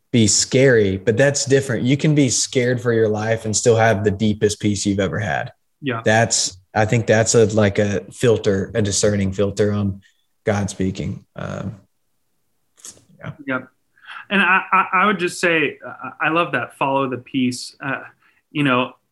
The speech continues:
Speaker 2: for me, it's just testing the fruit of something. Like, uh, does believing this make me wanna talk to God more? Does it, is it ma-, it, does it make me,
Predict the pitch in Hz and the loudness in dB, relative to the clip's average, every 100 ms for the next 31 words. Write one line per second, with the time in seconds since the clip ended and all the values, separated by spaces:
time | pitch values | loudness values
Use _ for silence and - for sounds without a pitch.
0 | - 165 160 190 208 160 147 - 143 - | -6 -2 0 0 2 0 -2 -6 -6 -8
1 | _ _ _ 156 147 - 156 135 123 - | _ _ _ -4 -4 -2 -2 -2 -6 -2
2 | 135 165 120 - 123 117 107 98 - - | 0 0 -2 -6 -8 -8 -14 -14 -14 -18
3 | - 123 123 117 - - _ _ _ _ | -12 -6 -4 -6 -10 -20 _ _ _ _
4 | - 127 123 127 147 151 120 147 147 185 | -4 0 0 0 -2 -4 0 2 2 2
5 | 185 160 131 131 131 131 - - - _ | 0 -2 0 0 -2 -4 -12 -14 -20 _
6 | _ _ _ _ 127 135 139 147 143 135 | _ _ _ _ -4 -4 -2 -2 0 2
7 | 135 135 131 131 123 127 127 123 139 139 | 0 0 0 0 -2 -2 -2 -2 -2 -2
8 | - 131 123 123 123 139 107 - _ _ | -4 -2 0 0 -2 -2 -4 -10 _ _
9 | _ _ _ _ _ - 127 131 - 156 | _ _ _ _ _ -4 -4 -4 -6 -4
10 | 127 131 143 135 135 - 135 127 135 127 | -2 -2 0 2 0 -2 -6 -6 -8 -6
11 | 131 139 135 147 135 131 131 127 | -2 -2 -2 0 2 2 2 -2